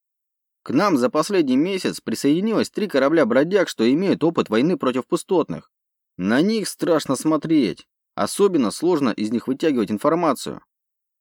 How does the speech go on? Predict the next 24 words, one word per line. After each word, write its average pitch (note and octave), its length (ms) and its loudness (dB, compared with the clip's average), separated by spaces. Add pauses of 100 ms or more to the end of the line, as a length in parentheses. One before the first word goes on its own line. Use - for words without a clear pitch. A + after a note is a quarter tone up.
(220)
Они C3+ 240 4
буквально E3+ 460 2
прошли B2+ 360 -2
через A2+ 320 -4
ад G#2 300 -2 (500)
и G2 80 -4
готовы C3+ 460 2
это A2 140 0
сделать D3+ 300 2
снова, F#3+ 300 0
если G#2+ 180 -2
потребуется. C3+ 800 0 (540)
Но G2+ 160 0
нам F3 300 2
требуются D#3+ 480 0
корабли D3 400 2
классом C3+ 420 0
повыше, D#3+ 420 0
чем F#2+ 160 -4
тяжёлые C3 400 0
крейсера. A2 640 0 (580)
Нам D3 260 4
нужны D#3 260 2
линкоры. D#3+ 680 2